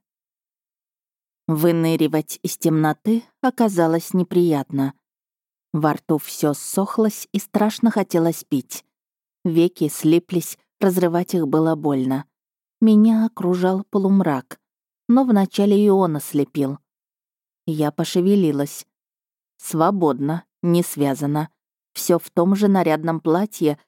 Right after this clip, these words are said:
лежу на чём-то относительно мягком. Дышалось легко, а воздух ни с чем нельзя было перепутать. Густой, солёный и тёплый. Запах моря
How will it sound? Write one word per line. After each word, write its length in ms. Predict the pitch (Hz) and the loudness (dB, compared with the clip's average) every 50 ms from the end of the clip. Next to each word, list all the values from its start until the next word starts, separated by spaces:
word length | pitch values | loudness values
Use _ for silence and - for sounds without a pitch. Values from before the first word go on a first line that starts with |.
| _ _ - | _ _ 0
лежу 320 | 214 208 196 185 185 220 | 4 4 4 4 4 4
на 160 | 233 226 214 | 4 4 2
чём-то 400 | 208 - - 214 233 226 226 220 | 2 0 0 2 2 2 2 0
относительно 720 | 220 214 - 190 180 - - - 190 - 196 190 190 196 196 | -2 0 2 0 0 0 -2 -6 -2 0 2 2 4 4 2
мягком. 600 | 190 180 156 139 131 - _ - 147 139 139 - _ _ _ _ _ _ _ _ _ _ _ _ _ - | 2 2 0 0 -2 -6 _ -6 -6 -6 -6 -8 _ _ _ _ _ _ _ _ _ _ _ _ _ -2
Дышалось 640 | 190 170 165 151 - - 156 160 165 180 180 - - | 2 2 2 0 2 0 0 2 2 0 -2 0 0
легко, 520 | 208 202 190 - _ - 151 143 143 147 _ _ _ _ _ _ _ _ - | 0 0 0 -4 _ -6 -4 -4 -4 -6 _ _ _ _ _ _ _ _ -4
а 140 | 196 165 156 | -2 -2 -2
воздух 600 | 160 165 180 208 214 196 156 - 143 - - - _ _ _ _ - | 0 0 0 0 0 0 0 -2 -4 -4 -6 -18 _ _ _ _ 2
ни 140 | 226 220 220 | 4 6 6
с 60 | 208 | 4
чем 340 | - - - - 165 156 151 | 2 -4 -4 -2 0 0 0
нельзя 360 | 151 151 147 147 147 156 151 | 2 0 0 2 2 0 0
было 220 | 147 151 151 151 151 | 2 0 0 -2 0
перепутать. 720 | - 156 160 156 - - 160 143 - 139 139 - - - _ _ _ _ _ _ _ _ - | 0 0 0 0 0 0 -4 -4 -2 -4 -8 -8 -12 -18 _ _ _ _ _ _ _ _ -4
Густой, 800 | 180 156 160 160 147 - - - - 156 151 156 160 160 147 - | -4 0 0 0 -2 -2 -12 -8 -4 -2 -2 0 -2 -4 -6 -10
солёный 720 | - - - - 160 156 143 147 156 170 170 165 143 135 127 | -14 -8 -2 0 0 2 2 2 0 0 0 -2 -2 -4 -4
и 180 | - - 175 | -4 -6 -8
тёплый. 600 | 160 - - 151 139 131 - - 131 131 127 143 _ _ _ _ _ _ _ _ _ _ _ _ - | -8 -4 -4 -2 -2 -2 -4 -4 -4 -4 -4 -6 _ _ _ _ _ _ _ _ _ _ _ _ -6
Запах 640 | - 160 156 165 156 151 - - 143 147 - - - | -6 -2 0 0 0 0 0 -4 -6 -6 -6 -6 -4
моря 500 | 165 165 175 196 208 208 196 190 190 | -2 0 2 2 2 0 0 -4 -4